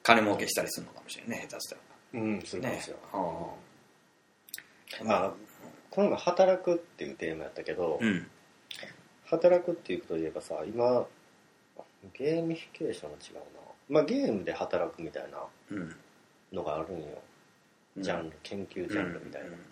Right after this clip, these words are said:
Speaker 2: それはな、一つはタンパク質の折りたたみってものすごい難しくて、
Speaker 1: うん。うん。
Speaker 2: まあ、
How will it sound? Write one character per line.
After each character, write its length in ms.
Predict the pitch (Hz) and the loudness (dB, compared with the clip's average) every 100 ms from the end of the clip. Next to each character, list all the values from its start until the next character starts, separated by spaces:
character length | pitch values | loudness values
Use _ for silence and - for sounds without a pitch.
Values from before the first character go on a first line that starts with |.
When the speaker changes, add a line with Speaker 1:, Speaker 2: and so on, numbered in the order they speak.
| - - - - - - | -20 -16 -14 -14 -14 -2
Speaker 2:
そ 60 | |
れ 60 | 120 | 2
は 80 | 117 | 2
な、 160 | 120 - - - - - _ _ _ _ _ | 2 -2 -6 -20 -20 -20 _ _ _ _ _
一 240 | - - 143 | -10 -6 -6
つ 160 | - | -2
は 160 | 80 - - - - - | -2 -2 -8 -20 -14 0
タ 140 | 190 | 2
ン 120 | 190 | 2
パ 140 | 185 180 | 0 0
ク 140 | - | -2
質 160 | - 98 | -6 -4
の 120 | 78 | -2
折 120 | 87 | -2
り 60 | 87 | -2
た 60 | |
た 120 | 92 | -2
み 140 | 87 90 | -2 -2
っ 40 | - - _ _ _ - | -6 -20 _ _ _ -8
て 280 | - 90 - - 101 | -4 -4 -6 -12 -6
も 160 | 104 | 0
の 40 | 120 | 0
す 140 | 123 | 2
ご 60 | 117 | 2
い 40 | |
難 320 | 113 107 107 | 2 0 0
し 100 | 101 | 0
く 80 | - | -4
て、 320 | - 85 76 - | -4 -2 -2 -8
Speaker 1:
う 60 | 98 | -8
ん。 20 | |
う 20 | 82 | -8
ん。 120 | 76 | -2
Speaker 2:
ま 120 | 131 | 2
あ、 140 | 127 | 2